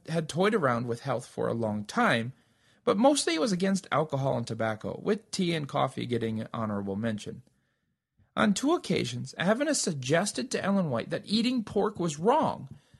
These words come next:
but she brushed it off each time. Now she had a vision, realized they were right. This wasn't something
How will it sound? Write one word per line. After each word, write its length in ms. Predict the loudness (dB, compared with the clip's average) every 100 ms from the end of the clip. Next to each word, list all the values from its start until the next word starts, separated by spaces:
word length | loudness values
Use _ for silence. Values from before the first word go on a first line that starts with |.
| _ _ -2
but 140 | -2
she 140 | 0
brushed 420 | -4 2 2 4 -2
it 140 | 0
off 220 | 0 -2
each 240 | -6 -6 -6
time. 340 | -6 -6 -8 -18 _ _ _ _ _ _ _ _ 0
Now 240 | 4 4
she 160 | 2 0
had 160 | 2
a 80 | 0
vision, 360 | 0 -2 -4 -8 _ _ _ _
realized 420 | 0 4 4 0
they 80 | -2
were 140 | -4
right. 360 | -4 -6 -8 -18 -20 _ _ _ _ _
This 160 | -2 2
wasn't 340 | 2 2 -2
something 600 | 0 0 0 0 -2 -4